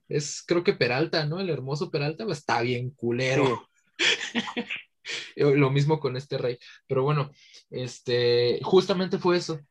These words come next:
Speaker 1: Eh, es lo que se presume como una de las, de las teorías más, más, este, factibles. Yo creo, yo creo que sí fue en realidad eso, porque sí, efectivamente,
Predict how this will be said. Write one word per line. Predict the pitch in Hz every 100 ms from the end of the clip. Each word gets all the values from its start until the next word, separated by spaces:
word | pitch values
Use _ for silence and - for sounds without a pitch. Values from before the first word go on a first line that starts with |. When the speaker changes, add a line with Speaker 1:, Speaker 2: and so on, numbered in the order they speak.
| _ _ -
Speaker 1:
Eh, | 135 127 120
es | 147 143
lo | 170
que | 160
se | 143 131
presume | 123 139 147 151
como | 147 131
una | 139 143
de | 127
las, | 107 -
de | 113 117
las | 113 -
teorías | 127 131 135
más, | 131 131 - -
más, | 123 120 131 -
este, | 139 - 117 107 104 98 - _ _ _ _ _ _ _ _ _ _ _
factibles. | 139 139 170 185 220
Yo | 269
creo, | 330 320
yo | 170 254
creo | 339
que | 349
sí | 320 262
fue | 277
en | 285
realidad | 226 175 185
eso, | 208 180 139
porque | 135 139
sí, | 202
efectivamente, | 214 196 196 190 196 214